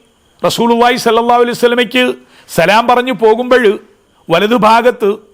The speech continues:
പുന്നാര നബിയുടെ അതിവിശിഷ്ടങ്ങളായ തിരുനാമങ്ങൾ സ്വർണ്ണ വർണ്ണത്തിൽ എഴുതപ്പെട്ടിട്ടുണ്ട്. അതെ, സലാം പറയാൻ നല്ല സുഖാണ്.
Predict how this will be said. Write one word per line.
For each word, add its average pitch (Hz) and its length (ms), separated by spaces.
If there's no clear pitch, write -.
പുന്നാര 220 460
നബിയുടെ 240 600
അതിവിശിഷ്ടങ്ങളായ 233 1500
തിരുനാമങ്ങൾ 226 1080
സ്വർണ്ണ 226 720
വർണ്ണത്തിൽ 233 720
എഴുതപ്പെട്ടിട്ടുണ്ട്. 180 800
അതെ, 208 240
സലാം 196 360
പറയാൻ 226 260
നല്ല 226 200
സുഖാണ്. 208 520